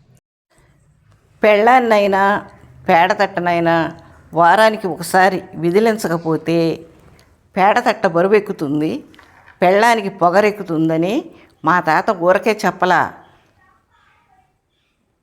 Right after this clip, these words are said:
చచ్చాడు కదా, ఇకనైనా నిశ్చింతగా బతుకుదామనుకున్నాను. అయినా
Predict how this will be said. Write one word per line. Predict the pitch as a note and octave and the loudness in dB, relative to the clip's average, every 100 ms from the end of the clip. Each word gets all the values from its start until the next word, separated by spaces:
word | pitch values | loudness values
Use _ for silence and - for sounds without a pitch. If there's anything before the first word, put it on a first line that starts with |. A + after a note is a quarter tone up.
| _ _ _ _ _ - | _ _ _ _ _ -8
చచ్చాడు | F#3 E3 - B3 A3+ | -4 -4 0 2 2
కదా, | G#3+ E3+ F3 F3 F3+ - _ - | 2 2 2 2 -2 -14 _ -10
ఇకనైనా | D#3+ G3 A#3 A#3 G#3+ G#3+ G#3+ | -4 0 2 4 2 2 -2
నిశ్చింతగా | E3+ E3+ - A3 A3 G#3 G#3 | -6 -4 2 2 2 2 2
బతుకుదామనుకున్నాను. | F#3 F3+ F#3 F#3 E3+ D#3+ D#3 C#3 C#3 D3 B2+ - _ _ _ _ _ _ _ _ _ | 2 0 2 4 2 2 -2 -4 -4 -4 -6 -12 _ _ _ _ _ _ _ _ _
అయినా | C#3+ G3 C4 | -4 0 2